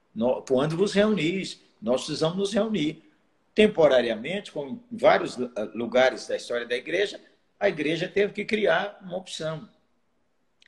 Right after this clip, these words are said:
Agora, irmão, Deus ainda preparou pra nossa geração tecnologia.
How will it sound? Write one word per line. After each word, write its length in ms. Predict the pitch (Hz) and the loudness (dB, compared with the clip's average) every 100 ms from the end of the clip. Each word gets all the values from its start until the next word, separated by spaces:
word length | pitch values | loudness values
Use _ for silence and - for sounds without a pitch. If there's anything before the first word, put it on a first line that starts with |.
| _ _ _ | _ _ _
Agora, 520 | 170 160 165 202 214 | -6 -6 -2 0 0
irmão, 280 | 175 139 139 | -2 -8 -6
Deus 220 | 160 190 | -2 -2
ainda 160 | 185 170 | 0 -2
preparou 440 | 156 156 139 135 | -2 -4 -2 -2
pra 120 | - | -4
nossa 280 | 127 131 - | -6 -6 -4
geração 420 | 135 151 147 175 214 | 0 0 -2 -6 -8
tecnologia. 760 | 247 - 180 143 110 - 175 | -6 -4 -2 -2 -4 -8 -6